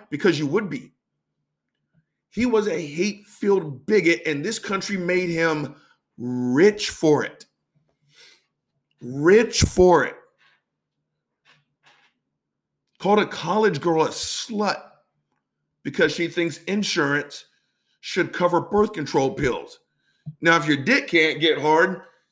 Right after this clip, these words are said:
hey, Blue Cross Blue Shield to the rescue. They'll cut, you know, some money off your Viagra cost.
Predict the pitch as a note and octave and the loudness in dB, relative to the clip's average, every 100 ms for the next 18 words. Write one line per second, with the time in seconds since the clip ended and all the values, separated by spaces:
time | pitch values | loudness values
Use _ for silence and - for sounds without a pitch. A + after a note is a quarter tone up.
0 | _ - G3 E3+ - _ _ _ _ - | _ 0 2 2 -4 _ _ _ _ -8
1 | D3+ F3 F3 E3 F#3 F3+ G3 F#3+ E3+ F3 | -4 0 0 0 -4 -2 -2 0 0 2
2 | A3 G3+ B2+ C3+ E3+ F3 E3+ E3 E3 D#3+ | 2 0 -2 -2 0 0 0 -2 -2 -2
3 | D#3 C#3 D3+ E3+ E3 E3 E3 D#3 E3 G3+ | -2 -4 -4 -2 0 0 0 2 2 2
4 | F#3 D3 B2 D#2+ - | -2 -2 -4 -4 -12